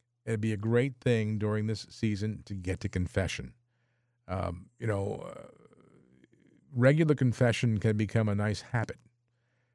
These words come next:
to get into because you receive that beautiful outpouring of sanctifying grace. You're reconciled with God and the church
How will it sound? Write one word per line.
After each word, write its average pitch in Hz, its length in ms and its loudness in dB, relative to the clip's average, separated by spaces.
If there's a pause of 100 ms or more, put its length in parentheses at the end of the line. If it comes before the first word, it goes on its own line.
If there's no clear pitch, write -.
to 110 60 2
get 101 140 0
into 98 380 -4 (560)
because 104 240 -6
you 104 60 0
receive 107 320 -2
that 90 180 -4
beautiful 165 400 -2
outpouring 95 500 -2
of 82 80 -6
sanctifying 90 640 -2
grace. 110 480 0
You're 78 140 -12
reconciled 107 560 0
with 87 160 -8
God 104 380 2
and 85 80 -2
the 82 60 -6
church - 600 0